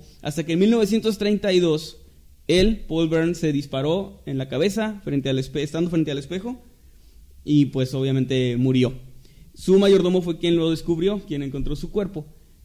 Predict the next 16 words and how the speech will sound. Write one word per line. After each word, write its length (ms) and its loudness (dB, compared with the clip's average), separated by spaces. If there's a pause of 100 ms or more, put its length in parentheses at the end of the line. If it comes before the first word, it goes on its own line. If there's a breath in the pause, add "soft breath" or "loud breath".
(100)
y, 480 -4 (100)
eh, 580 -2
llamó 360 4
primero 500 0
a 80 -4
la 280 -4
Metro 420 0
Goldwyn 360 2
Mayer 400 0
en 100 -2
lugar 240 -2
de 120 -4
hablarle 280 -2
a 40 0
la 100 -2
policía, 520 -2